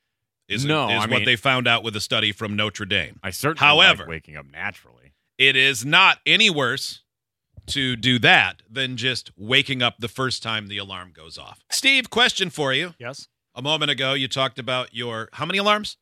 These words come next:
Speaker 1: Four?
Speaker 3: Three alarms, ten minutes apart, but each one also has snoozes that go off.
Speaker 1: So what time does the first one go off?
Speaker 3: Uh, three thirty-seven, I think.
Speaker 1: Okay. So then from three thirty-seven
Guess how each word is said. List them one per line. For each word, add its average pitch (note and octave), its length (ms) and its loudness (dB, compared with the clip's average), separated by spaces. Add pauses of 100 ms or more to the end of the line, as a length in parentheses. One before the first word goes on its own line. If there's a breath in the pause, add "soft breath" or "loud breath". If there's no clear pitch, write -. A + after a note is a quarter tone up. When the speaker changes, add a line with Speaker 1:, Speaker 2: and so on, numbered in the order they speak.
(120)
Speaker 1:
Four? F#3+ 360 -2 (480)
Speaker 3:
Three F#3 240 2
alarms, D#3 480 0
ten D#3+ 260 -4
minutes D3 280 -2
apart, C3 460 -4
but C3+ 180 -6
each D3 280 -8
one C#3+ 360 0
also B2+ 480 -4
has A2+ 560 -8 (260)
snoozes A#2+ 680 -10
that A#2 200 -14
go A2+ 180 -12
off. G#2+ 280 -10
Speaker 1:
So A2+ 100 -6
what B2 160 0
time C#3+ 200 2
does B2+ 120 0
the A#2 80 -4
first C3 320 -4
one C3+ 140 -8
go C3+ 160 -2
off? D#3 140 -8 (580)
Speaker 3:
Uh, B2 340 0 (720)
three D#3 200 -6
thirty-seven, D#3+ 800 -4
I D#3+ 80 -6
think. F3+ 360 -12
Speaker 1:
Okay. G2+ 380 -4 (480)
So C3+ 180 -2
then C3+ 240 0
from A#2 200 -8
three F3 280 -4
thirty-seven C#3 840 -4